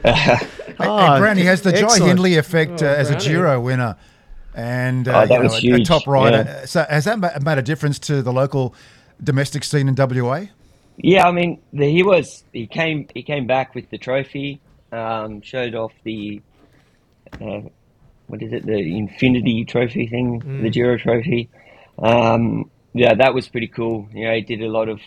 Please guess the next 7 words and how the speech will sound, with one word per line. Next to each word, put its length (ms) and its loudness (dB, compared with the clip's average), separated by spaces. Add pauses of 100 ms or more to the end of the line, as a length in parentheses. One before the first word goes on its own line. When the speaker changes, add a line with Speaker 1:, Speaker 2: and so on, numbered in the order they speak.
Speaker 1:
uh, 460 -2
appearances 920 -10
and 400 -8
rides 560 2
and 160 -4
everything. 440 -4
So 300 0